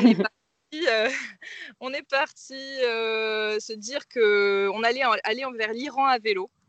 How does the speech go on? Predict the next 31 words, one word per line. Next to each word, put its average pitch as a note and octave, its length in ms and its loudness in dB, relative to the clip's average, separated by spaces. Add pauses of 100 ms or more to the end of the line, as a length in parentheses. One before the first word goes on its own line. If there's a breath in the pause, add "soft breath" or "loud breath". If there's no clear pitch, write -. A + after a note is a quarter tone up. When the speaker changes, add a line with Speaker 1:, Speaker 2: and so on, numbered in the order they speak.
(440 loud breath)
Speaker 1:
Et G#3+ 140 0
le A3+ 120 -2
covid D4 400 -4
arrivant, B3 680 0
on A3 80 -6
a F#3 80 -4
changé C4+ 340 -8
notre A#3+ 240 -6
plan A3 360 -2 (100)
parce - 200 -10
qu'il - 140 -14
fallait A3 200 6
rester A3 280 0
en G#3 100 0
France. B3 560 -2
Euh, G3 200 4
enfin, F3+ 340 0
c'était G#3+ 260 -8
plutôt, A#3+ 460 2
euh, G3 200 2
plus - 200 -20
trop - 180 -6
la A#3 100 4
saison A#3+ 280 -8
de B3 40 -10
partir G#3+ 340 -6
en G#3+ 80 -4
Iran A#3 280 0
après G#3+ 220 0
le G#3 40 -12
confinement G#3 520 -12